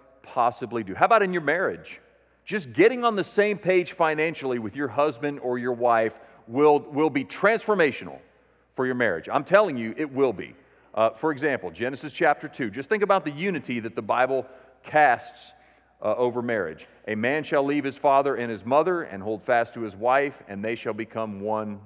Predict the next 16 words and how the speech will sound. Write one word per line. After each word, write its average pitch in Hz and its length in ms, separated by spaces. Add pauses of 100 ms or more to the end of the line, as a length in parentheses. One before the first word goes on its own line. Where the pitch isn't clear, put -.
(120)
flesh." 98 580 (300)
The - 80
financial 135 540
aspect 143 440
of 123 100
that 135 180
union 147 460 (200)
is 110 320
absolutely 120 720
there. 95 340 (260)
Amos 131 300
chapter 135 380
three, 156 440
look 113 200
at 110 80
this. 160 380